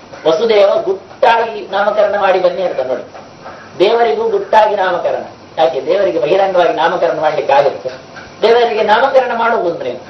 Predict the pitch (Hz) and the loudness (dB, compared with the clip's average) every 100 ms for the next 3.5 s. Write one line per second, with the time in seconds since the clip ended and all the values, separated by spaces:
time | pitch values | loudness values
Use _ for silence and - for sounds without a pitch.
0 | - - - - - 226 269 269 233 214 | -20 -20 -20 -20 2 2 2 -2 -4 -2
1 | 180 160 156 151 135 135 135 - - - | -2 -4 -4 -2 -2 -4 -10 -18 -20 -20
2 | - - - - - - - 247 247 226 | -20 -20 -20 -20 -20 -14 2 2 2 -4
3 | 196 175 - - - | -6 -6 -8 -10 -16